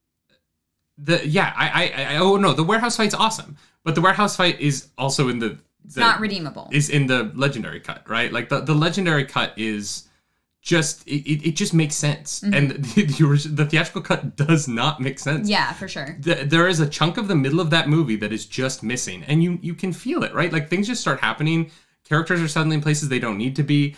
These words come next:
Speaker 1: The entire beginning of the movie with why the world is mad at Superman doesn't make any sense in the theatrical cut. Like, it just doesn't make any sense.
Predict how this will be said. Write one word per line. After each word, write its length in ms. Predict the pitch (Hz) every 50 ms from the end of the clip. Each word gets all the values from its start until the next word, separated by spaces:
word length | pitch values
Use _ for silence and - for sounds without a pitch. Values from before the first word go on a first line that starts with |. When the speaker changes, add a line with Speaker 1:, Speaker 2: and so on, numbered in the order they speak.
| - - - _ _
Speaker 1:
The 120 | - 147 165
entire 380 | 165 160 - - 170 208 254 254
beginning 400 | 208 180 147 - 123 135 151 165
of 100 | 165 147
the 60 | 143
movie 280 | 143 139 147 151 165 165
with 160 | 139 131 113
why 240 | 104 101 107 123 131
the 80 | 143
world 220 | 123 135 131 131 131
is 80 | 120 127
mad 160 | 120 117 113
at 80 | 107
Superman 440 | - - 139 - 151 143 143 139 139
doesn't 240 | 127 123 117 127 117
make 180 | 117 104 - - _ _
any 280 | 123 143 165 - 185 170
sense 340 | 147 - 120 120 123 127 -
in 60 | 151
the 80 | 156 151
theatrical 440 | 151 160 156 151 151 - - 180 165
cut. 380 | 175 - 185 190 196 - - _ _ _ _ _ _ _
Like, 100 | 151 147
it 40 | 160
just 140 | 175 220 -
doesn't 160 | 277 247 233
make 200 | 202 160 - - _
any 240 | - 160 165 156 143
sense. 460 | 147 - 120 90 73 - - - -